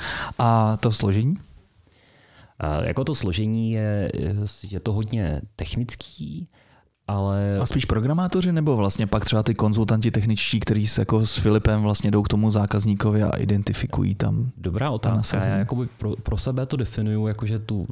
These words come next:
Speaker 2: tu technickou většinu, kterou máme, takže ji tvoří takový dvě, eh, poloviny, teď ne poloviny, protože by to mělo být stejný počet, ale takový dvě části,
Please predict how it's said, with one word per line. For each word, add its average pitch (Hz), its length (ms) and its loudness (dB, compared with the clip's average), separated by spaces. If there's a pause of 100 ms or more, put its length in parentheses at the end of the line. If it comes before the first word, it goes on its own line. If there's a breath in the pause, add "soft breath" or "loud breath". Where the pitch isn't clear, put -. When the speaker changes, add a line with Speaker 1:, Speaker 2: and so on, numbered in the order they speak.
Speaker 2:
tu 101 260 -4
technickou 117 460 -2
většinu, 127 440 -2
kterou 139 260 -4
máme, 139 420 -2 (420 loud breath)
takže 107 220 -2
ji 107 80 -2
tvoří 107 360 -2
takový 104 380 -2
dvě, 104 600 -2 (200)
eh, 90 40 -10 (180)
poloviny, 90 420 0
teď - 160 -4
ne 87 140 0
poloviny, 90 360 -2
protože 87 300 -4
by 87 60 -2
to 87 100 -2
mělo 87 140 0
být 90 120 -2
stejný 92 260 -4
počet, 90 280 -4
ale 90 100 0
takový 87 140 -4
dvě 95 140 -2
části, 87 600 -2